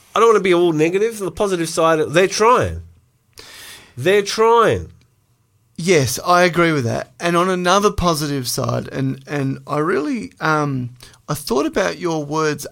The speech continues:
Speaker 2: afterwards,
Speaker 1: Okay.
Speaker 2: uh, on the weekend. So on Saturday,
Speaker 1: Mm-hmm.
Speaker 2: as we do each Saturday,
Speaker 1: We love talking.
Speaker 2: we had
Speaker 1: Oh,
Speaker 2: some,
Speaker 1: sorry.
Speaker 2: uh,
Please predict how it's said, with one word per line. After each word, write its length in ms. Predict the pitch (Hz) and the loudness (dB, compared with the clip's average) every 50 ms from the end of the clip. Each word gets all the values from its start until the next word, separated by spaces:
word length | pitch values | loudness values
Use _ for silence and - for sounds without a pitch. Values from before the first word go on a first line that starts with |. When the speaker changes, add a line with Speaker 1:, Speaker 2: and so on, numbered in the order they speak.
| _ - | _ -4
Speaker 2:
afterwards, 880 | 151 151 151 147 - - 151 135 127 131 131 - - - - - - _ _ - | -2 -2 -2 -2 -4 -8 -8 -8 -8 -8 -10 -12 -12 -12 -12 -14 -16 _ _ -8
Speaker 1:
Okay. 100 | 135 139 | -6 -4
Speaker 2:
uh, 200 | 131 127 107 - - _ | -4 -4 -6 -8 -10 _
on 140 | - 143 139 | -6 -4 -4
the 60 | 135 | -2
weekend. 460 | 123 131 131 127 131 143 135 131 110 - - _ _ _ _ _ | -2 -4 -6 -6 -6 -6 -6 -6 -6 -8 -12 _ _ _ _ _
So 320 | - - 180 180 190 190 220 | -6 -2 0 0 0 0 -2
on 180 | 208 214 220 208 | -2 -4 -2 -2
Saturday, 680 | - - - 175 170 147 160 156 143 127 123 131 175 127 | -4 -2 0 0 0 0 -4 -4 -6 -6 -4 -6 -6 -6
Speaker 1:
Mm-hmm. 220 | 104 98 117 151 185 - _ _ _ _ _ _ _ _ _ _ _ _ _ _ _ _ - - - - - - - - _ _ - | -6 -8 -8 -10 -12 -16 _ _ _ _ _ _ _ _ _ _ _ _ _ _ _ _ -20 -20 -20 -20 -20 -20 -20 -20 _ _ -4
Speaker 2:
as 240 | 170 170 160 151 | -2 -2 -2 -2
we 120 | 156 165 147 | -4 -4 -2
do 220 | 143 147 143 143 | -2 -2 0 0
each 140 | 160 180 165 | 0 -2 -4
Saturday, 560 | - - 143 123 110 113 110 117 123 147 202 | -6 -6 -6 -6 -6 -6 -6 -4 -4 -4 -2
Speaker 1:
We 60 | - | -2
love 340 | 123 139 160 196 208 190 - | -2 -2 -2 -2 -4 -4 -6
talking. 340 | - - 92 87 - - - | -6 -6 -6 -6 -8 -8 -6
Speaker 2:
we 160 | 160 165 165 160 | -4 -2 0 0
had 180 | 170 165 147 | 0 0 0
Speaker 1:
Oh, 20 | 107 | -2
Speaker 2:
some, 400 | - - 165 151 151 147 139 - | -4 -2 -2 -2 -2 -2 -4 -2
Speaker 1:
sorry. 120 | 156 120 - 185 | 0 0 2 0
Speaker 2:
uh, 40 | 165 | 0